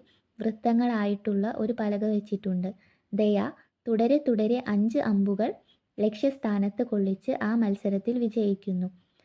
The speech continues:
വാൾപ്പയറ്റിലും മിന്നൽ വേഗത്തിൽ അവൾ വിജയം കരസ്ഥമാക്കുന്നു. അടുത്ത മത്സരം മെരുങ്ങാത്ത ഒരു കുതിരയെ മെരുക്കി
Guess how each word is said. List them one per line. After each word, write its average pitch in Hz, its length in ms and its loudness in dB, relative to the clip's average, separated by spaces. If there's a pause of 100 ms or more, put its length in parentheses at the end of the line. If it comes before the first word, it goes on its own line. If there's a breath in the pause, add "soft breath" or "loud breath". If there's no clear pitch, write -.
(160 soft breath)
വാൾപ്പയറ്റിലും 220 840 0 (100)
മിന്നൽ 220 320 2
വേഗത്തിൽ 214 480 -2
അവൾ 208 220 -2
വിജയം 214 380 0
കരസ്ഥമാക്കുന്നു. 196 840 -4 (480)
അടുത്ത 240 340 0
മത്സരം 220 580 -2 (360 soft breath)
മെരുങ്ങാത്ത 254 580 2
ഒരു 247 200 2
കുതിരയെ 220 560 2
മെരുക്കി 214 500 -2